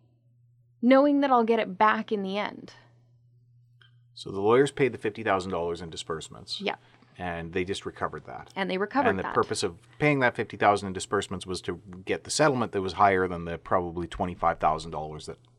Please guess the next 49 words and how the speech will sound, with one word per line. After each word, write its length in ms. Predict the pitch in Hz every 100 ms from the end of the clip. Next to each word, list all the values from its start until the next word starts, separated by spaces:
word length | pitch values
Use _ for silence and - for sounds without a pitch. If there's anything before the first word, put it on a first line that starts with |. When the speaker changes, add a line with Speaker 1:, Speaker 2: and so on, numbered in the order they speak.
| _
Speaker 2:
I 140 | 90
C 160 | 180 160
B 120 | 151
C 0 |
Speaker 1:
I 40 | 85
C 120 | 87
B 0 |
C 20 |
Speaker 2:
offered 100 | 82
Speaker 1:
offered. 320 | 240 - - -
Speaker 2:
the 80 |
guy. 240 | 78 52 - _ _
Speaker 1:
And 380 | - 190 180 175 -
so 220 | - 208
then 160 | 190 190
there's 180 | 190 190
seventy-five 460 | 185 175 175 151 -
thousand. 320 | - - - _ _
Now 100 | 202
the 40 | 202
lawyers 420 | 196 180 196 214
are 100 | 202
entitled 360 | 196 185 180
to 60 | 190
get 180 | 196 -
paid 260 | 180 180
for 120 | - 185
their 160 | 220
work. 500 | 240 156 - - - _ _
Speaker 2:
Yeah. 220 | - 95 - -
Speaker 1:
And 140 | 196
they 100 | 190
take 300 | - 190 -
their 320 | 180 175 180 - _
s-, 260 | - - - _ _ _ _ _
mandated 760 | 196 208 214 285 294 277 262 262
fee. 440 | _ 185 214 262 - _ _ _ _ _ _ -
Speaker 2:
Thirty-three 420 | 87 80 - 82
percent. 480 | 80 - 82 85 - _
Speaker 1:
It 40 |
was 100 | 208 220
actually 240 | - 269
only 160 | 240 220
Speaker 2:
Thirty-three 120 | 165
and 40 |
a 40 | 214
third. 100 | 285
Speaker 1:
thirty. 200 | 233 -
This 280 | - -